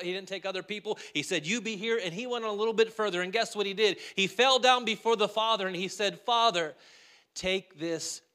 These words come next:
from me." Didn't we hear that before? "Paul, take this from me. I asked you three times." Guess what Jesus did? He said this three times to the Father. "Father, if it is possible,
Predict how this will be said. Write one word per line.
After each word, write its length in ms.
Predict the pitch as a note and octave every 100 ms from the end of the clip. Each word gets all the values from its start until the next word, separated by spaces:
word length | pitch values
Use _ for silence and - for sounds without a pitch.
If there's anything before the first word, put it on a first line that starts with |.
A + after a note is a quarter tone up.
| _
from 560 | - E3 D3+ D3 B2+
me." 340 | A2+ A2 G#2+ _ _ _ _ _ _ _ _ _ _ _
Didn't 180 | - F#3+
we 60 | G3
hear 160 | G3
that 140 | G3+ F3+
before? 440 | F3+ F3+ G#3 A3+ _ _ _ _ _ _ _ _ _ _ _ _
"Paul, 480 | - F3 A3 A3+ _
take 280 | - A#3+ C4
this 180 | B3 G#3+
from 240 | - G3
me. 320 | D#3+ C3+ A#2+ _ _ _ _ _ _ -
I 80 | G3+
asked 220 | A3+ -
you 40 |
three 300 | G#3 G3+ B3+
times." 360 | G3 B3 A#3 E3
Guess 220 | G#3+ A3+
what 140 | A3
Jesus 280 | E3+ A#3 A3+
did? 200 | - F#3
He 120 | E3
said 300 | A3 - B3
this 220 | G#3 G#3+ - -
three 320 | - C4+ D#4+
times 540 | D#4 C4+ C4+ C4 A3+ -
to 100 | G3
the 120 | F3+
Father. 460 | F#3 F#3 F#3 C3 - _ _ _ _
"Father, 580 | - E3+ F#3+ - A2+ A2+ _ - - - E3+
if 200 | D#3+ G#3
it 120 | G3
is 180 | F3+ -
possible, 800 | - E3 D#3 - C3 A2+ G#2+